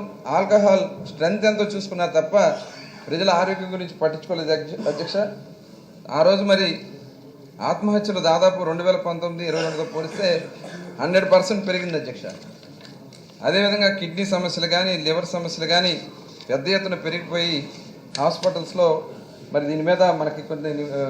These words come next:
గుంటూరు జీజీహెచ్లో డీ అడిక్షన్ కేంద్రాల్లో చూసే, అధ్యక్ష, రెండు వేల పంతొమ్మిది నాటికి మూడు వందల నలభై మూడు కేసులుంటే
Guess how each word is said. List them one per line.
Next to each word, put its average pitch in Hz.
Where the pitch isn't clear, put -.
గుంటూరు 170
జీజీహెచ్లో 165
డీ 185
అడిక్షన్ 190
కేంద్రాల్లో 170
చూసే, 151
అధ్యక్ష, 156
రెండు 165
వేల 202
పంతొమ్మిది 175
నాటికి 170
మూడు 165
వందల 165
నలభై 151
మూడు 156
కేసులుంటే 165